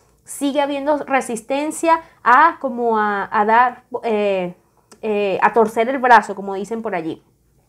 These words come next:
a ceder del todo en una situación, pero se encuentra, de, considerando la forma de ser de esta persona o el distanciamiento que venían, que se había dado, que se está dando,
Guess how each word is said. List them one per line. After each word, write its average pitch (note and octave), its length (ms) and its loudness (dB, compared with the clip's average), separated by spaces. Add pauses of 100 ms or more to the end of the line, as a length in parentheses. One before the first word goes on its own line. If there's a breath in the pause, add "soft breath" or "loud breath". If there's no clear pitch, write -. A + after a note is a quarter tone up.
(140)
a A3 120 2
ceder C4+ 360 -2
del D4+ 220 -4
todo C#4+ 180 2
en C#4+ 120 -2
una A#3 180 -2
situación, G3+ 480 -6 (260 loud breath)
pero D4+ 320 4
se C4+ 180 -2
encuentra, A3+ 840 2 (260 loud breath)
de, F#3+ 240 -6
considerando G#3 920 0
la C#4 140 4
forma B3 380 0
de A#3 100 0
ser A#3 280 0
de G3 80 -4
esta A#3 220 -4
persona G#3 440 -2
o G3 80 2
el G3+ 80 0
distanciamiento G3 800 -6
que F#3 160 -4
venían, A3 800 -4 (300 soft breath)
que G3 220 -2
se G3 240 -2
había A#3+ 360 4
dado, A3 380 4
que G3 100 -10
se - 100 -16
está B3 220 -4
dando, A3 400 -2